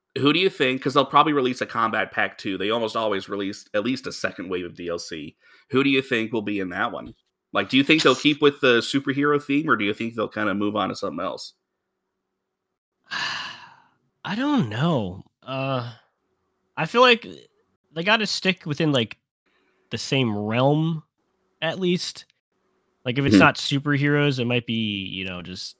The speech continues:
Speaker 2: something from another type of comic in general or somewhere
Speaker 1: Mm-hmm.
Speaker 2: along those lines. Um, as long as it's not fucking Negan from The Walking Dead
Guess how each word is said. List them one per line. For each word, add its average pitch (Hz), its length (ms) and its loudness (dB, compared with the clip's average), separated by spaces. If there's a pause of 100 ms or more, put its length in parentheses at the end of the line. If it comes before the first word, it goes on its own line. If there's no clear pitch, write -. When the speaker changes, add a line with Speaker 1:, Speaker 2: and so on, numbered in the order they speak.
(380)
Speaker 2:
something 110 380 -6
from 92 460 -6 (460)
another 107 320 -4
type 110 240 -6
of 87 100 -14
comic 101 440 -6
in 90 100 -10
general 107 600 -8 (140)
or 123 60 -12
somewhere 120 320 -2
Speaker 1:
Mm-hmm. 120 100 -2
Speaker 2:
along 123 160 -2
those 123 220 -4
lines. 127 540 -4 (720)
Um, 87 500 -14 (300)
as 117 80 -10
long 180 140 8
as 190 60 6
it's 156 120 0
not 143 200 8
fucking 113 500 -2 (100)
Negan 107 440 -2
from 98 140 -8
The 90 80 -8
Walking 92 360 -8
Dead 85 320 -10